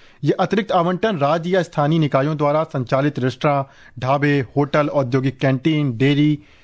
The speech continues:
सब्सिडी वाली कैंटीन और अन्य क्षेत्रों को प्राथमिकता के आधार पर दिया जाएगा। इस संबंध में पेट्रोलियम और प्राकृतिक गैस मंत्रालय के सचिव नीरज मित्तल ने सभी राज्यों और केंद्र शासित प्रदेशों के मुख्य सचिवों से कहा है कि आवंटन सोमवार से लागू होगा।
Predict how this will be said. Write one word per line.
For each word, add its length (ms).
सब्सिडी 380
वाली 220
कैंटीन 440
और 120
अन्य 220
क्षेत्रों 420
को 120
प्राथमिकता 540
के 160
आधार 260
पर 160
दिया 200
जाएगा। 440
इस 140
संबंध 320
में 200
पेट्रोलियम 460
और 80
प्राकृतिक 480
गैस 240
मंत्रालय 400
के 100
सचिव 400
नीरज 300
मित्तल 360
ने 120
सभी 260
राज्यों 420
और 260
केंद्र 240
शासित 360
प्रदेशों 360
के 140
मुख्य 340
सचिवों 260
से 140
कहा 280
है 140
कि 220
आवंटन 460
सोमवार 440
से 180
लागू 280
होगा। 440